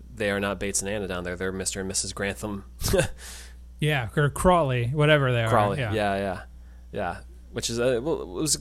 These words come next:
Speaker 1: quick note of the episode, but I thought it was kinda funny, yeah, how you're kind of just part of this community there. You don't
Speaker 2: Yeah,
Speaker 1: have
Speaker 2: is
Speaker 1: your
Speaker 2: this
Speaker 1: own
Speaker 2: the first
Speaker 1: identity,
Speaker 2: time
Speaker 1: really.
Speaker 2: that they've done that, or, or
Speaker 1: I feel like it came up before, but may-, maybe I'm wrong.
Speaker 2: But we see
Speaker 1: Um,
Speaker 2: O'Brien is also frustrated that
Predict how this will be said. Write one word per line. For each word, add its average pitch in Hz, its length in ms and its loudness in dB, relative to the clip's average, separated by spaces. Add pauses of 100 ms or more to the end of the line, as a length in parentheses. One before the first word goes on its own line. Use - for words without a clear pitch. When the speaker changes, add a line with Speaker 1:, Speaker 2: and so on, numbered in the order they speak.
(120)
Speaker 1:
quick - 260 -4
note 123 220 2
of 98 100 0
the 95 80 2
episode, 95 280 0
but 101 180 2
I 87 60 -2
thought 120 120 -2
it 110 40 2
was 98 100 0
kinda 95 160 -6
funny, 98 240 -6
yeah, 90 280 -4
how - 140 -8
you're 98 180 -4
kind 104 180 -4
of 92 80 -6 (220)
just - 220 -2 (200)
part 101 220 0
of 92 80 -6
this - 280 -2 (200)
community 92 560 -4
there. 85 200 -4
You 90 120 -4
don't 98 160 0
Speaker 2:
Yeah, 294 80 -2
Speaker 1:
have 208 40 2
Speaker 2:
is 180 60 0
Speaker 1:
your - 100 0
Speaker 2:
this - 80 0
Speaker 1:
own 349 40 -2
Speaker 2:
the - 60 -4
first 214 220 0
Speaker 1:
identity, - 20 -2
Speaker 2:
time 220 160 0
Speaker 1:
really. 202 120 0
Speaker 2:
that 214 60 -4
they've 156 140 0
done 180 200 0
that, 220 220 0
or, 120 360 2
or 123 500 0 (840)
Speaker 1:
I - 100 -8
feel - 160 -4
like 302 100 -6
it - 80 -18
came 185 160 -2
up 151 120 -4
before, 113 360 -2
but 92 400 -4
may-, 113 220 -4
maybe 113 260 -4
I'm 95 120 -4
wrong. 92 300 -4 (260)
Speaker 2:
But 302 80 -2
we 294 120 2
see 339 200 0
Speaker 1:
Um, 170 120 4
Speaker 2:
O'Brien 165 320 4
is 147 100 2
also 139 520 2 (380)
frustrated 143 840 6
that 120 300 6